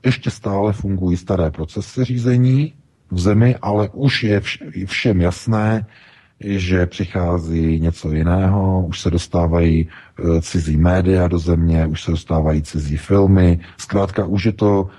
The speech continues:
jakoby ten rok osmdesát sedm nebo rok osmdesát osm, cizí hudba a tak dále, v rádiích se hraje. Takže, eh, ten přelom, nebo Kuba se dostává vlastně do toho poz-, do té pozice těsně před listopad-,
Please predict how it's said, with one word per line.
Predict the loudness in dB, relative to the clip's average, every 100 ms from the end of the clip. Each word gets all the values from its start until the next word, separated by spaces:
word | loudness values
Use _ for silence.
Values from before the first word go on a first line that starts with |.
| _ -8
jakoby | -6 -4 -4
ten | -2 0
rok | 0 -2
osmdesát | -6 -6 -6 -4 -4 -4
sedm | -4 -4 -2
nebo | -2 -2
rok | -2
osmdesát | -4 -2 -2 -2 -4
osm, | -6 -6 -2 -2
cizí | -2 -4 -2 -2 -4 -10 -4
hudba | 0 2 2 0 0
a |
tak | -2 0
dále, | 0 0 0
v | 0
rádiích | 0 0 0 -2 -4
se | -6
hraje. | -4 -2 -2 -2 -8 -6 -6 -2
Takže, | -4 0 2 2 -2 _ -6
eh, | -2 0 2 2 0
ten | 2 0
přelom, | 0 -2 0 2 2 2
nebo | 0 -2
Kuba | -2 -2
se | -2 -4
dostává | -4 -4 -4
vlastně | -4 -6 -6
do | -4
toho | -2 -4
poz-, | -2 -4 -4
do | -4
té | -2 -2
pozice | -2 -2 -2 -2 -4 -2
těsně | -4 -4 -4 -2 -2
před | -2 -2
listopad-, | -2 -4 -6 -4 -4